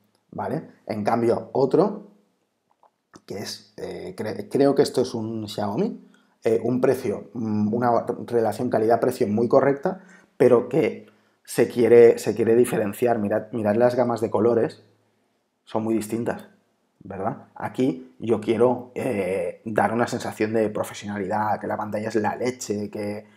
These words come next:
que tal. Son distintas maneras de, de, de afrontarlo, ¿no? Entonces,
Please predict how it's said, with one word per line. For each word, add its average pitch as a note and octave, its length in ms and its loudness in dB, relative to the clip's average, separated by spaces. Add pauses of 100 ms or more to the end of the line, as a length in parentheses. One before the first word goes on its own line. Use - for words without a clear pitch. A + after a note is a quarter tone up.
(280)
que G2+ 120 -4
tal. G#2+ 220 -4
Son C3 320 -4 (200)
distintas B2 640 0
maneras A2 400 -4
de, G2+ 320 -4 (400)
de, G#2 360 -2
de A2 160 0
afrontarlo, G#2 600 -2
¿no? B2+ 100 0
Entonces, C3 460 0